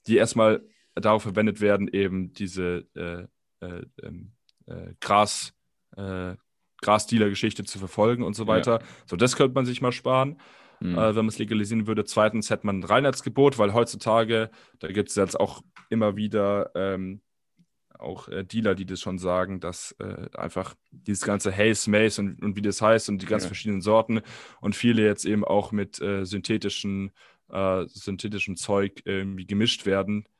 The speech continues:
Speaker 1: damit die süchtiger machen und so weiter und das halt, äh, alles andere als, als normales Gras ist.
Speaker 2: Ja.
Speaker 1: Und dann we-, wird's halt auch ein Reinheitsgebot geben und so weiter und so fort. Und ich glaube auch,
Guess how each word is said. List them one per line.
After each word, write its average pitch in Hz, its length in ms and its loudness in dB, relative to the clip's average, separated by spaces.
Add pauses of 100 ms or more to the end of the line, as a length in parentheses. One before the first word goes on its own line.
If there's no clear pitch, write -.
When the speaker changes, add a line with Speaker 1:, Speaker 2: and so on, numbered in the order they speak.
(140)
Speaker 1:
damit 98 240 -4
die 95 160 0
süchtiger 98 400 -4
machen 98 220 -4
und 92 60 -8
so 92 140 -8
weiter 95 340 0
und 92 160 -4
das - 180 -10
halt, 98 300 -2 (420)
äh, - 60 -6 (580)
alles 107 280 2
andere 107 400 4
als, 101 280 0
als - 220 -2
normales 98 460 0
Gras 101 320 2
ist. - 340 -8 (320)
Speaker 2:
Ja. 95 220 2
Speaker 1:
Und 90 100 0
dann 92 140 -2
we-, 104 100 2 (120)
wird's 107 240 0
halt 98 140 2
auch 95 80 2
ein 101 80 0
Reinheitsgebot 110 680 2
geben 110 420 0 (320)
und 104 180 -8
so 101 120 -4
weiter 101 180 2
und 95 80 -4
so 98 80 -6
fort. 110 240 2
Und 113 60 2
ich - 120 -2
glaube 120 300 6
auch, 110 260 4